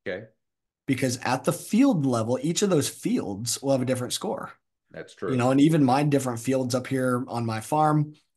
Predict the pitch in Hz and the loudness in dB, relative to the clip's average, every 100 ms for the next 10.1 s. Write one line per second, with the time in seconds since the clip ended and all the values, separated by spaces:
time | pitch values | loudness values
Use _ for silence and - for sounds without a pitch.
0 | - 185 233 147 120 127 156 120 107 110 | -2 0 0 -2 -2 -2 -2 -2 -6 -10
1 | 117 - - 143 107 120 113 101 - 151 | -12 -10 -6 -4 -4 -4 -4 -4 -4 0
2 | 117 113 117 110 104 - 123 123 131 123 | 0 -2 -4 -4 -4 -4 -4 -4 -4 -4
3 | 123 120 123 123 120 - 120 110 107 107 | -6 -4 -4 -4 -4 -2 -2 -2 -6 0
4 | 147 156 120 110 110 - - - 120 92 | 0 0 -2 -4 -8 -16 -12 -4 -4 -2
5 | 110 107 67 113 139 87 - _ 123 110 | -6 -8 -4 0 0 -2 -14 _ -6 -6
6 | 95 113 52 113 _ _ - - _ - | -6 -8 -8 -16 _ _ -20 -20 _ -4
7 | 123 - 151 160 - - 175 143 104 110 | -4 0 0 2 -2 -2 2 2 2 -4
8 | 113 123 120 - 127 131 - 113 104 135 | -4 -4 -4 -2 -2 -2 -2 -4 -2 -6
9 | - 120 117 143 147 - 151 123 107 110 | -6 -8 0 0 0 0 2 2 0 -6